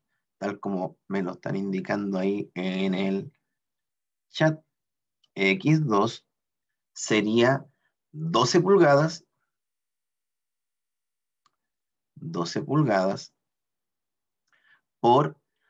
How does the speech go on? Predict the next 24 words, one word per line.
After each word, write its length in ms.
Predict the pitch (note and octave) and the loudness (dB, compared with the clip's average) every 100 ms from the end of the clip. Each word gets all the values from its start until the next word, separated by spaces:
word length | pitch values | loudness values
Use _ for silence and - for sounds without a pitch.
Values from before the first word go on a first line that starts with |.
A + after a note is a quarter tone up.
| _ | _
ahora 340 | F#2+ G#2 B2+ C3 | 2 4 4 2
sería 560 | - G#2 A#2 B2+ B2+ _ | -2 -4 2 2 0 _
el 420 | G2+ G2+ G2+ F#2+ | 0 2 2 -2
coseno 840 | - F3+ E3+ - D3 F3+ G#3 G#3 _ _ _ _ _ _ _ _ _ _ _ _ - | -6 -6 -4 0 2 2 0 -4 _ _ _ _ _ _ _ _ _ _ _ _ -12
de 200 | F2+ E2+ | -10 -8
treinta 480 | G2+ C3+ D#3+ D#3 | -2 0 2 2
grados. 400 | D3+ F#2+ D2 - _ _ _ _ _ _ _ _ _ _ | 0 0 -4 -10 _ _ _ _ _ _ _ _ _ _
¿Ah? 220 | E2+ G2+ D3+ _ _ _ | -14 -14 -16 _ _ _
Porque 160 | - | -10
estoy 120 | G#2 | -10
trabajando 500 | G#2 G2+ G2 A2+ G2+ | -4 -6 -2 -2 -2
con 260 | E2+ F2+ F#2 | -4 -6 -2
este 460 | C3+ D3+ D#3+ D#3 - | -2 -2 -4 -4 0
cateto, 500 | - G2 - - _ _ _ _ | -2 -2 -10 -18 _ _ _ _
con 160 | - F#2 | -12 -10
el 160 | E2+ D#2+ | -10 -6
cateto 600 | F#2 G#2+ A#2+ C3 C3 - _ | -6 -2 -2 0 -2 -6 _
adyacente 1120 | F#2+ G2+ G2 F#2+ F#2+ - F#3+ G#3 G3+ G#3 - _ _ _ - | -4 -4 -2 -4 -4 -2 0 0 -2 -6 -8 _ _ _ -4
al 180 | B2 | 0
ángulo 340 | C3 C3+ C3 B2+ | 2 2 2 2
de 60 | |
treinta 340 | B2 A#2 A2+ F2+ | 2 0 0 -4
grados. 260 | D2+ - - _ _ - | -6 -12 -20 _ _ -14
¿Ah? 240 | F#2 | -12